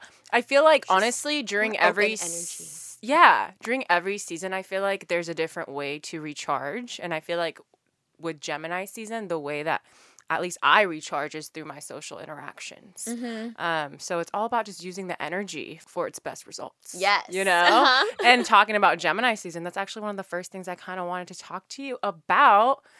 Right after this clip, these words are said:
Speaker 1: And the question I have for you is,
Speaker 2: Mm.
Speaker 1: what's one goal you have for Gemini season?
Speaker 2: Okay, so I actually have two goals.
Speaker 1: Ooh, let me know.
Speaker 2: Okay, so, um, as you know, or, <laughs> you know, I don't know if our listeners know, but, um,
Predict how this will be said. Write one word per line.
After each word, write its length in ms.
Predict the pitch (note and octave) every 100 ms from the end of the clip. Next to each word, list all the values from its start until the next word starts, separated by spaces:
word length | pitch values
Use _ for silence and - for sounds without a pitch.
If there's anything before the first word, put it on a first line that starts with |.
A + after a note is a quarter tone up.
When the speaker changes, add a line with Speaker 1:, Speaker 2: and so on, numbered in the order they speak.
| - - _ F#3
Speaker 1:
And 180 | F#3
the 60 | F#3
question 340 | - G3 - F#3
I 80 |
have 300 | E3+ D3 E3+
for 160 | - A3
you 260 | D3+ D3 C3+
is, 200 | D3+ D3+
Speaker 2:
Mm. 40 |
Speaker 1:
what's 260 | F3 F3+ F3
one 220 | F#3+ E3
goal 260 | D3+ D3+
you 120 | E3+ D3+
have 380 | - - - D3+ -
for 340 | - - C#3+ D3+
Gemini 380 | - - -
season? 500 | - - - G1+ _ _ _ - _ - -
Speaker 2:
Okay, 240 | A#3+ G3+ -
so 220 | - G#3
I 80 | G3
actually 260 | G3 - F4+
have 140 | A#4+ -
two 340 | - - G3+ D3+
goals. 480 | - - - F#2 D3
Speaker 1:
Ooh, 260 | G4+ G#4+
let 240 | F#3 F#3+ G3+
me 140 | B3
know. 440 | A3 B3 - - D#2
Speaker 2:
Okay, 260 | A#3+ C#3+ -
so, 640 | - B3+ B3 A#3+ A#3+ A#3 -
um, 520 | A3+ G#3+ G#3 G#3 G#3 A3
as 220 | - B3 G3+
you 160 | C#4
know, 400 | B3+ D3+ D#3 E3
or, 240 | F3 D#3+ - -
<laughs> 160 | - -
you 120 | G3
know, 180 | D#3 F3 -
I 60 |
don't 100 | F#3
know 80 | F3
if 80 | E3
our 80 | D#3+
listeners 440 | D#3+ - F3+ -
know, 220 | E3+ G3+ - - _
but, 160 | G#3 -
um, 240 | G3+ G3+